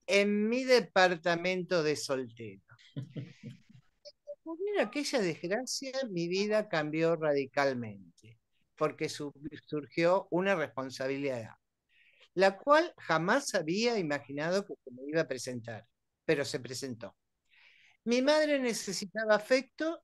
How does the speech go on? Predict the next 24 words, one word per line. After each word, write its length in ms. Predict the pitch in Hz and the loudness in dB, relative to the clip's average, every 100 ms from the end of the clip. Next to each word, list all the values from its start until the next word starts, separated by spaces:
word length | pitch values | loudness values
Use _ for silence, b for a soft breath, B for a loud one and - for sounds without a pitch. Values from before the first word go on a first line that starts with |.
| _ | _
y 140 | 139 | -8
yo 280 | 117 143 143 | -4 2 4
le 120 | 147 147 | 4 4
daba 200 | 151 156 | 4 2
afecto. 640 | - 185 - _ 101 107 _ _ _ _ | 2 0 0 _ -16 -16 _ _ _ _
Mi 240 | 143 147 147 | -6 -4 0
madre 500 | 170 190 190 185 175 | 4 6 6 4 0
necesitaba 800 | 175 - 165 180 175 185 180 | -2 -6 -8 -6 4 6 6
compañía, 760 | 180 180 175 190 196 190 196 214 _ _ _ _ | 4 0 2 2 2 0 0 -4 _ _ _ _
pero 240 | - 226 220 | 2 4 4
yo 260 | 214 269 | 4 2
eso 340 | 269 285 - 233 | 2 0 0 0
no 240 | 233 294 | 0 -2
podía 400 | - 220 269 285 | 0 -2 0 -2
proporcionársela. 1080 | 180 160 156 151 - 156 208 208 175 202 220 | 0 -2 -2 -6 -6 -4 -4 -4 -4 0 0
Mi 180 | 147 151 | -2 -6
trabajo 440 | 160 156 208 226 | -6 -2 -4 -4
me 140 | 170 147 | -6 -6
obliga 300 | 160 190 202 | -4 0 0
a 40 | |
transcurrir 680 | 151 135 - 139 147 196 208 b _ _ | -2 -10 -8 -8 -2 -2 -4 b _ _
fuera 320 | 175 214 220 | 0 2 4
de 140 | 151 | 2
casa 440 | - 202 214 214 | 0 -2 -2 -4